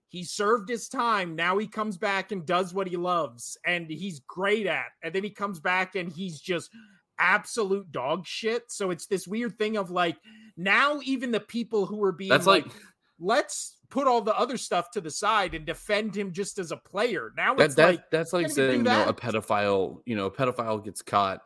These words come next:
Speaker 2: you know, um, fucking Dateline N B C, Dateline N B C status, you know, gets caught and goes to prison for,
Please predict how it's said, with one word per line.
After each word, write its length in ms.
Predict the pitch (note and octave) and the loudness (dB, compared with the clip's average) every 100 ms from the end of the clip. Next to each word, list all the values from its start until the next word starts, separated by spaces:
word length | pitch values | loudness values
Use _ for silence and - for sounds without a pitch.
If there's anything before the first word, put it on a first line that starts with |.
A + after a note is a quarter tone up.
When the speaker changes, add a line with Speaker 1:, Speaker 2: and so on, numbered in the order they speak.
| G#2+ | -6
Speaker 2:
you 100 | G2 | -4
know, 280 | F2+ F#2 - _ _ _ _ - B2 | -4 -6 -12 _ _ _ _ -8 -2
um, 480 | G2+ F#2 F2 F2+ - _ _ - | 2 2 0 -4 -10 _ _ -2
fucking 260 | G2 G2+ | -2 0
Dateline 340 | G#2+ G2+ G2+ D#2 | 0 2 0 -2
N 120 | G2+ | -4
B 100 | G2 | -6
C, 320 | - - - - - | -8 -14 -20 -10 -2
Dateline 500 | A#2 A2 A2+ B2 A2 | 0 0 0 2 0
N 120 | G#2+ | -2
B 100 | F#2+ | -6
C 460 | - G#2+ G#2+ G2 _ _ - | -4 -4 -2 -4 _ _ -14
status, 520 | - G#2 F2 F#2 F#2+ | -4 -2 0 -2 -4
you 80 | G2 | -6
know, 100 | F#2+ | -4
gets 220 | G2+ - | -6 -6
caught 380 | - F2+ G2 - _ _ _ - | -2 0 -2 -4 _ _ _ -4
and 400 | G#2 F#2 F#2 - _ _ | -2 0 -2 -6 _ _
goes 200 | A#2 G#2+ | -4 -4
to 120 | G2+ | -6
prison 440 | F#2+ A2+ G#2+ A2 G2 | -4 -2 0 -2 -6
for, 340 | G2 F#2+ F2+ | -2 -2 -4